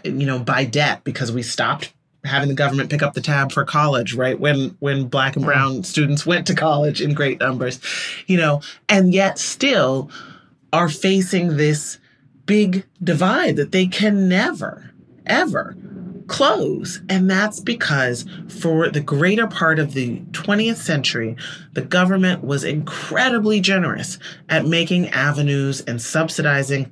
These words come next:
Speaker 1: home ownership and, and savings and retirement security, and did it explicitly in a racist way.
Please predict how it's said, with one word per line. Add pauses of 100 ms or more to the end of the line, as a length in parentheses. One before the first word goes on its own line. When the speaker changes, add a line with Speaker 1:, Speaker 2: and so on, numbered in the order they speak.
Speaker 1:
home
ownership (300)
and,
and
savings
and
retirement
security, (480)
and
did
it
explicitly
in
a
racist
way.